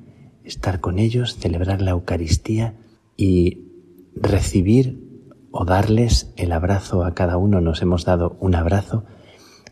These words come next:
cada uno, que es lo que se llama la obediencia, es como aceptar, acoger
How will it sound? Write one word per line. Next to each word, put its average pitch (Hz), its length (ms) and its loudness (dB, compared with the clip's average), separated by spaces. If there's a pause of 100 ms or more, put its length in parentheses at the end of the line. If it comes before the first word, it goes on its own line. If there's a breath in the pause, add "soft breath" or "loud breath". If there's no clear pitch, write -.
(200)
cada 90 220 -2
uno, 98 360 0
que 87 300 -2
es 90 80 -4
lo 98 140 0
que 95 100 -2
se - 140 0
llama 92 260 0
la 87 280 -2 (100)
obediencia, 90 1000 2
es - 160 -20
como 82 560 -4
aceptar, 98 600 -2
acoger 98 500 -4